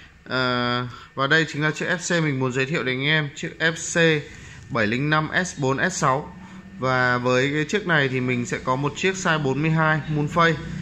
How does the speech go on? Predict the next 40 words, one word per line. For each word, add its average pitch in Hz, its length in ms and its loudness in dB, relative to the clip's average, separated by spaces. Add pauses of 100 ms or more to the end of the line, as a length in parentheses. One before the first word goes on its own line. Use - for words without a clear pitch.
(380)
Và 127 280 2
như 143 160 0
các 165 120 -2
bạn 147 180 4
có 170 80 2
thể 123 100 0
thấy 120 240 0
là 143 200 2
mình 123 220 -2
sẽ 127 120 -6 (100)
có 113 180 -2
một 139 220 -4
cái 123 100 0 (140)
khóa 117 440 2
rất 208 100 -2
là 185 100 0
mới 139 460 4
của, 92 520 -2 (260)
của 95 300 -2
F 160 360 2
C. 143 40 -2 (880)
Đó. 104 200 -10 (240)
<clears throat> 160 100 4 (1120)
Chúng 104 100 -12
ta 120 180 -6
sẽ 123 200 -10
có 107 120 -2
một 113 160 -8
cái 101 280 -4
ở 123 60 -2
đây. 117 240 -2 (1700)
F 131 420 -4
C 123 60 -6
bảy 107 140 0
linh 107 200 -4
năm 123 200 -2 (140)
S 131 40 -10
bốn 117 280 -4
S - 20 -8
sáu. 117 320 -4